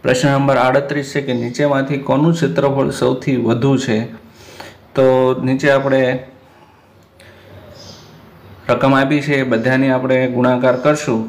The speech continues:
તો આપણને ખ્યાલ આવશે કે કોનું વધુ છે. તો પંદર મીટર લંબાઈ, પંદર ગુણ્યા પંદર કરશું એટલે સૌથી વધુ આપણને ક્ષેત્રફળ ત્યાં જોવા મળશે. એટલે બી option આપણો જવાબ ઓગણચાલીસમાં છે.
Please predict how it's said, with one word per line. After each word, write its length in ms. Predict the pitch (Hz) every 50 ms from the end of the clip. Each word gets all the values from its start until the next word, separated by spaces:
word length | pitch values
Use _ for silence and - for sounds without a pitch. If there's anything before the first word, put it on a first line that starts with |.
| - - - - -
તો 60 | 127
આપણને 400 | 120 117 117 - 127 127 131 127 127 -
ખ્યાલ 260 | - 143 131 135 139
આવશે 380 | 143 147 151 147 143 - 113 107 104 - -
કે 100 | - 120 -
કોનું 260 | - 131 131 139 139 135
વધુ 260 | 139 143 147 143 127 120
છે. 140 | 123 113
તો 100 | 110 -
પંદર 380 | - - - 123 131 139 147 143
મીટર 280 | 139 135 131 131 135 131
લંબાઈ, 420 | 123 123 123 127 131 139 120 110
પંદર 260 | - 131 131 135 135 127
ગુણ્યા 360 | 120 123 123 127 123 120 -
પંદર 320 | 123 127 139 135 131 127 123 127 - - - - - - - _ _ -
કરશું 340 | 160 156 156 - 143 120 113
એટલે 260 | 110 113 117 120 127 151 165 170 - -
સૌથી 360 | - - 127 123 123 - 143 127
વધુ 320 | 113 117 113 113 113 110
આપણને 260 | - 117 120 117 113
ક્ષેત્રફળ 540 | 110 - 117 110 - 127 117 110 110 104 101
ત્યાં 220 | - - 107 104
જોવા 320 | 104 113 107 110 120 143 180 185 - - - -
મળશે. 360 | 120 117 117 113 113 110 113
એટલે 140 | 110 110 110
બી 200 | 113 120 127 123
option 400 | 120 117 - - - - 120 113
આપણો 220 | 107 - 110 110
જવાબ 340 | 110 107 110 113 123 131 131 - - - - - - - - - _ _ _
ઓગણચાલીસમાં 800 | 127 120 131 139 151 143 143 139 139 143 139 - - 139 131 135
છે. 180 | 135 151 151